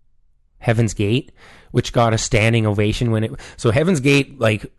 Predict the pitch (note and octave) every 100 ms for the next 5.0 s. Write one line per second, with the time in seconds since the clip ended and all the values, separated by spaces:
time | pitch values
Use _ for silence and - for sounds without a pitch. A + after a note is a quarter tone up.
0 | _ - A2 - G#2+ A2+ A#2 A2+ A2 G#2+
1 | G2+ G2+ G2 - _ A#2+ G#2 G2 F#2+ -
2 | - _ _ _ _ - - B2 D3 A2+
3 | G#2 - F#2+ F#2 - - - D3 G#4 -
4 | - C3 B2 D#3 E3+ - - C#3+ C#3+